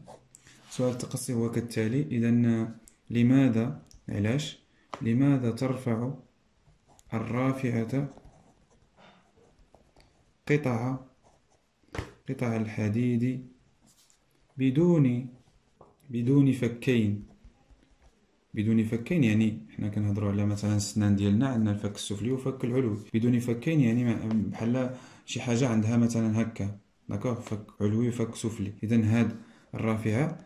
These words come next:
كتهز لنا هاد القطع ديال الحديد بدون فكين، يعني عندها واحد، هي بحال هكا وكتهز عن طريقها داك ال-، الحديد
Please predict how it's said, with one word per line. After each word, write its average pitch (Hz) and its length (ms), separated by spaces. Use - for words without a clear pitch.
كتهز 110 380
لنا 117 260
هاد 110 80
القطع 110 320
ديال 110 180
الحديد 113 380
بدون 156 280
فكين، 120 440
يعني 98 200
عندها 104 280
واحد، 110 440
هي 107 220
بحال 120 260
هكا 104 420
وكتهز 143 640
عن 127 160
طريقها 117 680
داك 139 300
ال-، 117 840
الحديد 120 520